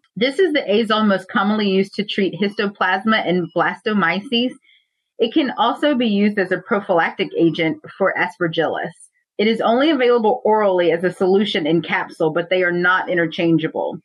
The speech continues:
The capsules must be taken on an acidic stomach and with a full meal, while the solution needs to be administered in a fasting state. This drug is also monitored with a serum trough concentration goal level of greater than zero point five micrograms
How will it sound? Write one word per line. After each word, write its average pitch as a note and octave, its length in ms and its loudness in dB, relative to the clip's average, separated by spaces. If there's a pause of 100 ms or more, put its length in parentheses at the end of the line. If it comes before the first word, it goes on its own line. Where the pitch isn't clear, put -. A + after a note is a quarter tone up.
(160)
The G3 80 -2
capsules A3+ 480 0
must A3+ 200 0
be G#3+ 140 -2
taken G3+ 300 -2
on E3+ 120 2
an F3+ 100 0
acidic - 440 -2 (140)
stomach F#3+ 380 -2 (140)
and G3+ 140 2
with G3 140 0
a F#3+ 80 0
full G3+ 320 0
meal, F#3+ 540 2
while F#3 180 0
the F#3 80 -2
solution G#3+ 560 0
needs G3 220 -2
to G3+ 60 -10
be F#3 120 2
administered F3 520 -2
in D#3+ 120 0
a E3 100 -2
fasting D#3+ 540 -2
state. G2 420 -10 (320)
This A3 240 -2
drug C4 180 -2
is A#3 160 -2
also G#3 320 0
monitored F#3 480 0
with F3+ 160 -2
a F3 60 -4
serum G3+ 380 -2
trough F#3+ 340 -2
concentration F#3 800 -2
goal E3+ 300 2
level A#3+ 480 2
of F3 180 -2
greater F#3 300 -2
than F3+ 260 -2
zero G#3 400 2
point G3 300 -2
five F3 420 0 (140)
micrograms E3 680 0